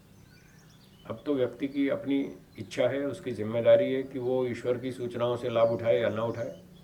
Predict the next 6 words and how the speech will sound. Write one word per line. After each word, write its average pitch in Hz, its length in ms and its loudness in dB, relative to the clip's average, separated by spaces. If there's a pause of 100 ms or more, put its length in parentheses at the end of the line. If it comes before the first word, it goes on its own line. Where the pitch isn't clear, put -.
(1300)
जो 120 200 -4
व्यक्ति 120 300 -2
सावधान 110 460 -2
हो 117 80 0
रहता 120 280 2
है, 131 220 -2